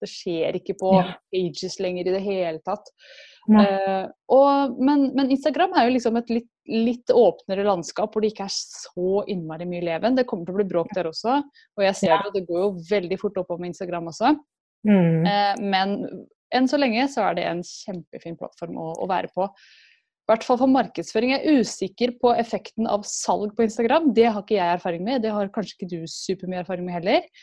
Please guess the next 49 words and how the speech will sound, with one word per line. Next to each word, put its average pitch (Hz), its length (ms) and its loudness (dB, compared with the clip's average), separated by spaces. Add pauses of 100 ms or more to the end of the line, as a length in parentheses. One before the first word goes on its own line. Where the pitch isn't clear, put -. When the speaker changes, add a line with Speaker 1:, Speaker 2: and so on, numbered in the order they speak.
(180)
Speaker 1:
Men 233 160 2
det 196 160 4
med 214 80 0
synlighet 175 560 0
og 185 100 -4
branding, 180 560 2 (160)
det 190 280 2
skal 180 140 -4
vi 185 80 -2
spesielt 196 360 4
Speaker 2:
Mm. 160 60 0
Speaker 1:
snakke 175 140 -2
om 180 80 -6
i 175 40 -6
dag. 170 240 -2 (100)
For - 100 -10
det 208 200 4
Speaker 2:
Mm. 180 420 -6
Speaker 1:
vet 175 220 2 (100)
du 165 140 -4
at 165 140 -4
funker. 170 260 -8
Jeg 180 80 2
er 180 160 0
ikke 180 320 2 (480)
så 175 300 2
Speaker 2:
Mm. 170 80 -2
Speaker 1:
bevandret 165 320 0
som 190 120 -8
deg, 170 160 -4
så - 120 -12
jeg 170 160 -4
gleder 170 180 -2
meg. 202 140 6 (100)
Speaker 2:
<laughs> - 760 2
Speaker 1:
Du 269 80 -4
kjøp-, 277 300 -4
du 240 80 -2
sendte 247 200 4
jo 208 260 2
den 269 200 4
lange 254 240 4
lista 240 300 2
over 208 240 2
temaer, 202 460 2
så - 160 -2
jeg 214 60 2
skal 214 140 -8
bare 202 240 4